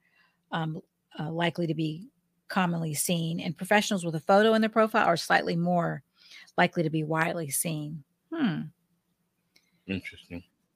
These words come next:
Speaker 1: Yeah.
Speaker 2: I guess the more jo-, I mean, I guess with anything else, the more bait you have in the water,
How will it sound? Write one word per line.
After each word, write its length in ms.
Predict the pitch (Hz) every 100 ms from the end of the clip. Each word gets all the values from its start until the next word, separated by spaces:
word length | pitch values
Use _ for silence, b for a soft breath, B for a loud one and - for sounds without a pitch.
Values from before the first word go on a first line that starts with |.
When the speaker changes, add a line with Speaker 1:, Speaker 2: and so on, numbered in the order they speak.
| _ 269
Speaker 1:
Yeah. 340 | 277 175 143 131 113
Speaker 2:
I 40 |
guess 160 | 135 -
the 60 |
more 160 | 107 110
jo-, 220 | 104 117
I 40 |
mean, 140 | 160 165
I 80 | 156
guess 180 | 151
with 140 | 110 98
anything 240 | 101 98
else, 160 | 104 107
the 80 | 90
more 180 | 92
bait 300 | 87 95 98 95
you 80 |
have 120 | 92 87
in 80 |
the 100 | 82
water, 420 | 80 92 92 92